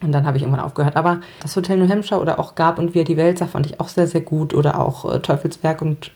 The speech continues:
nee, andersrum, Gottes Werk und Teufels Beitrag fand ich auch super. Das sind so, ähm, Bücher, die tatsächlich meine Sicht auf die Literatur so ein bisschen verändert haben, weil ich finde, ähm, John Irving hat halt einen richtig krass guten Schreibstil. Und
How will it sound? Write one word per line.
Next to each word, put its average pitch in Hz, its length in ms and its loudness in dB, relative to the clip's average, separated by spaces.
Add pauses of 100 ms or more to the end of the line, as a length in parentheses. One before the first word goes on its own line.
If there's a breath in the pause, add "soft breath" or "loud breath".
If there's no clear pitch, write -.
(140)
nee, 151 140 2
andersrum, 143 360 0 (340)
Gottes 170 320 0
Werk 160 160 2
und 151 140 -2
Teufels 151 280 -2
Beitrag 180 400 0
fand 147 140 2
ich - 60 -4
auch 147 100 -4
super. 180 500 0 (120)
Das 180 160 -2
sind 190 100 2
so, 180 320 6
ähm, 156 220 2
Bücher, 175 260 2
die 165 100 2
tatsächlich 160 540 -2
meine 151 380 2
Sicht 156 260 -4
auf 143 100 -10
die 156 220 -4
Literatur 151 680 0
so 190 80 0
ein 180 60 4
bisschen 170 240 -2
verändert 180 400 0
haben, 185 240 2
weil 147 80 4
ich 143 120 -2
finde, 151 460 0
ähm, 147 220 0
John 151 160 0
Irving 147 260 0
hat 147 200 -6
halt 143 120 -4
einen 143 120 4
richtig 170 640 -2 (120)
krass - 320 -10
guten 165 300 -2
Schreibstil. 170 720 0
Und 151 520 2